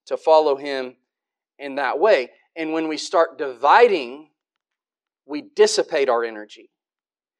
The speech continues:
In Matthew six and verse twenty-four, Jesus said, "No one can serve two masters, for either he will hate the one and love the other, or else he will be loyal to the one and despise the other. You cannot serve both God and mammon." We say, "Okay, I, I'm still faithful to God. I'm not as strong as I could be,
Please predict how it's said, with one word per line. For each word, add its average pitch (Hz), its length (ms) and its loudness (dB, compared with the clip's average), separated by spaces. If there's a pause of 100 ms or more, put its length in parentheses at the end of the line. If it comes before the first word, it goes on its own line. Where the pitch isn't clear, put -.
(240)
In 175 120 -2
Matthew 202 320 0
six 196 300 0
and 175 120 0
verse 156 160 0
twenty-four, 180 760 0 (240)
Jesus 202 380 -2
said, 165 180 2
"No 180 120 2
one 202 200 2
can 180 120 -10
serve 185 300 -4
two 170 180 -10
masters, 180 560 -4 (240)
for 185 140 0
either 196 280 0
he 175 120 -4
will 170 160 0
hate 214 300 -2
the 190 80 0
one 165 180 0
and 156 100 -4
love 185 220 4
the 185 140 0
other, 170 200 2
or 170 160 4
else 190 200 4
he 196 80 -12
will 170 100 -4
be 165 160 -8
loyal 196 400 4
to 202 140 -6
the 165 80 -6
one 156 240 -4 (200)
and 175 120 -4
despise 180 480 0
the 180 120 -2
other. 156 140 0
You 170 160 -12
cannot 202 420 -2
serve 185 280 -6
both 170 200 0
God 156 220 0
and 160 100 -10
mammon." 202 220 -4 (160)
We 196 140 -2
say, 190 240 0 (180)
"Okay, 190 460 2 (180)
I, 175 180 2
I'm 170 160 -4
still 220 340 4
faithful 233 580 2
to 202 140 0
God. 208 300 6
I'm 175 120 0
not 220 160 4
as 202 100 2
strong 233 400 4
as 190 100 -2
I 202 120 4
could 175 240 -10
be, 226 260 -6